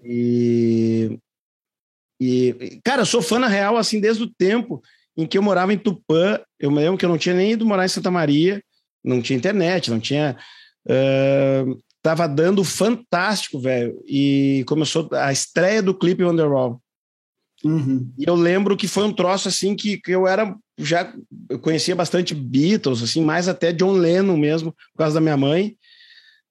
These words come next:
Speaker 1: Ah, mas daí veio um troço, assim, que eu achei que era muito Beatles,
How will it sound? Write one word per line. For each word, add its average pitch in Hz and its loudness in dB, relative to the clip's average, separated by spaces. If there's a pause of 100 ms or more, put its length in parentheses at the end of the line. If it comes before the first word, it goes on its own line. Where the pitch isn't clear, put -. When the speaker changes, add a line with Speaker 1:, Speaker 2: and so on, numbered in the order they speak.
Speaker 1:
Ah, 143 2 (520)
mas 151 0 (520)
daí 170 0 (160)
veio 208 2
um 254 2
troço, 208 0
assim, 196 -4
que 196 -4
eu 220 0
achei 208 -2
que - -4
era 220 0
muito 214 0
Beatles, 139 -2